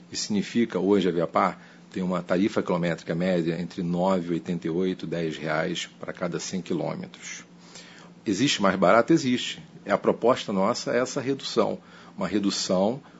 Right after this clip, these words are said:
com mais prazo, né? Uma, um exemplo que eu dou muito simples, se você comprar um carro em um ano ou em cinco,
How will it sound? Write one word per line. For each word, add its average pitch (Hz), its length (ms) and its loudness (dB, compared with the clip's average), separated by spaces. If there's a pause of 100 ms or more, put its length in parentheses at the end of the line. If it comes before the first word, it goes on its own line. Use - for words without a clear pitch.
(140)
com 104 100 -6
mais 101 380 2
prazo, 98 720 4 (180)
né? 95 260 -2 (280)
Uma, 110 360 0
um 110 260 -2
exemplo 101 400 2
que - 80 -2
eu 101 40 2
dou 95 140 4
muito 113 440 2
simples, 98 680 -4 (280)
se - 140 -12
você 127 100 0
comprar 107 340 2
um 107 100 2
carro 85 500 6
em 95 120 0
um 92 120 2
ano 80 400 -2 (420)
ou 98 140 -2
em 92 60 0
cinco, 98 720 -2